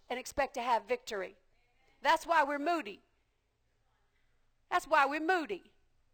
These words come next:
I don't know who I'm talking to this morning, but change them favorites. Them favorite stations that are at a fingertip,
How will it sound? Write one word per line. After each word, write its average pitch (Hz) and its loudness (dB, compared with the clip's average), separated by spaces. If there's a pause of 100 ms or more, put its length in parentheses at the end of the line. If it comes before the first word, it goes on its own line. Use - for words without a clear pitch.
(1700)
I 240 6
don't 294 0
know 294 8
who 311 -2
I'm 302 2
talking 311 -2
to 294 -12
this 247 -14
morning, 254 -6
but 208 -2 (1600)
change 269 0
them 311 -6
favorites. 320 -2 (1080)
Them 466 -8
favorite 294 -2
stations 311 -4
that 254 0
are 226 0
at 247 2
a - -10
fingertip, 339 -4